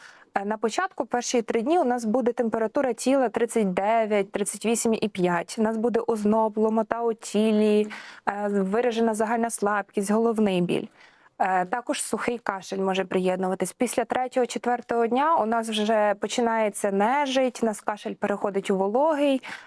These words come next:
е, субфебрильна температура — це тридцять сім і два, тридцять сім і вісім тримається.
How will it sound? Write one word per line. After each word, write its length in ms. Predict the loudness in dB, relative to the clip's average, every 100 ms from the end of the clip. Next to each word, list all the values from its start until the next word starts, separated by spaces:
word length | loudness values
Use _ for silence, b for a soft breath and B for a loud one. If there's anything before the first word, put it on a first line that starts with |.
| B
е, 240 | -2 0 0
субфебрильна 760 | -2 -4 -4 -2 -2 0 0
температура — 640 | 0 0 0 -2 0 2 0
це 120 | -2
тридцять 340 | -2 0 -2 0
сім 200 | 2 2
і 60 |
два, 280 | 2 2 0
тридцять 320 | -2 -4 -4
сім 220 | 0 0 2
і 100 | 2
вісім 380 | 2 0 0 -2
тримається. 760 | 0 0 2 2 0 -2 -4